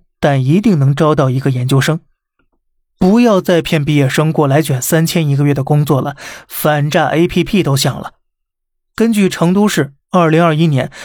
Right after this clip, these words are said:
国民经济和社会发展统计公报，去年成都城镇居民年人均可支配收入约五点二六万元，在新一线城市里排行倒数第五，月薪三四千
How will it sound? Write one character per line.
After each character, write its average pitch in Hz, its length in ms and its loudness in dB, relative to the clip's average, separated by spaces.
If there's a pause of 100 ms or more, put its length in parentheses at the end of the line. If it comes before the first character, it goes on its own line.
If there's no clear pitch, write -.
(120)
国 190 120 0
民 208 160 2
经 226 220 2
济 180 180 2
和 151 240 0
社 156 200 0
会 147 120 0
发 160 200 0
展 143 200 0
统 135 240 -2
计 139 120 -4
公 151 180 -2
报， 139 200 -4 (280)
去 202 140 0
年 180 120 2
成 170 240 -2
都 190 200 2
城 170 260 -2
镇 170 140 0
居 175 120 0
民 165 220 2
年 151 180 2
人 165 220 2
均 185 240 0
可 147 260 0
支 139 140 -2
配 170 140 -2
收 170 180 0
入 160 240 0 (280)
约 160 180 2
五 160 260 0
点 147 180 -2
二 156 200 0
六 151 160 0
万 131 160 0
元， - 160 -6 (200)
在 135 240 -2
新 202 200 0
一 240 60 2
线 175 140 -2
城 147 200 -2
市 160 120 -2
里 131 180 -8 (300)
排 151 280 -2
行 156 260 -2
倒 170 300 0
数 135 220 -2
第 160 180 2
五， - 240 -4 (800)
月 156 200 2
薪 156 220 0
三 170 180 0
四 156 160 -2
千 180 240 -2